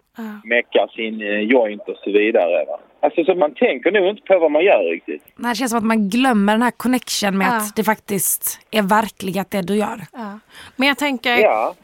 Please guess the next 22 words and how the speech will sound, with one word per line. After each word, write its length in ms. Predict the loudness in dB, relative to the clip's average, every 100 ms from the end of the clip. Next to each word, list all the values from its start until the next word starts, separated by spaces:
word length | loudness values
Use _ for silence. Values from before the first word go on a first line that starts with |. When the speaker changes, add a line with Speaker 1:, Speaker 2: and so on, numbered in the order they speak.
| _
Speaker 1:
Magnus, 420 | -4 -2 -2 -4 -4
är 80 | -2
du 180 | -2 -2
den 180 | -4 -4
enda 340 | -4 -2 -6
polisen 580 | -4 -6 -6 -6 -8 -8
som 340 | -6 -4 -4 -2
använder 400 | 0 0 -4 -8
sig 180 | -8 -8
av 60 |
detta? 260 | -6 -6 -6 -8 -10 _ _ _ _
Eller 200 | -4 0
är 60 | 0
det, 100 | -2 -10 -14 -8
är 60 | -4
det 60 |
bara 180 | 0 0
du 120 | 0
som 140 | -2 -2
Speaker 2:
Ja. 120 | 0
Speaker 1:
kollar 360 | 0 -2 -4 -4
här? 220 | -4